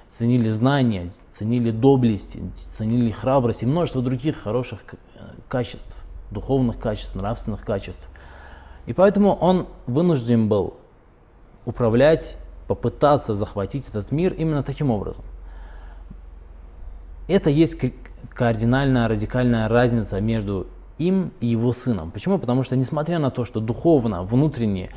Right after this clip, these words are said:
Езид был таким же, как свой отец, но внешне он не был таким.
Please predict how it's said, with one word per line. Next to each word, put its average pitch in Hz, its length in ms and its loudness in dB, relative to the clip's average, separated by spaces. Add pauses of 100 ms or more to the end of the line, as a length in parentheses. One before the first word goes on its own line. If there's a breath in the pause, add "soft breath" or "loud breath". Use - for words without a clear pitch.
(260 loud breath)
Езид 123 400 2
был 107 320 2 (260 loud breath)
таким 147 340 2
же, 98 120 -4
как 95 160 -4
свой 104 200 0
отец, 185 440 0 (440 soft breath)
но 107 160 0
внешне 123 540 0
он 131 240 4
не 139 140 4
был 98 180 0
таким. - 300 -10